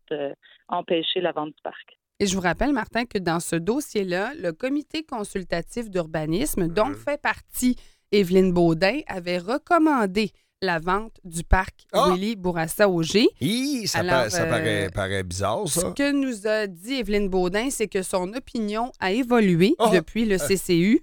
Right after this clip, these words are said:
Speaker 3: OK.
Speaker 2: Et c'est au conseil municipal que se décident les dossiers. Je continue de la citer.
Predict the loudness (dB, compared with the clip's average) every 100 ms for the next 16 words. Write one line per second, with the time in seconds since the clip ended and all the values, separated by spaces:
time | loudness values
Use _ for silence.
0 | 0 -12 -10 -10 -12 _ -2 0 -2 -2
1 | 0 0 0 -2 0 -2 -6 -4 0 0
2 | 0 -4 0 0 0 2 4 4 4 2
3 | 0 2 2 0 -4 -4 -4 -4 -4 -6
4 | 0 2 4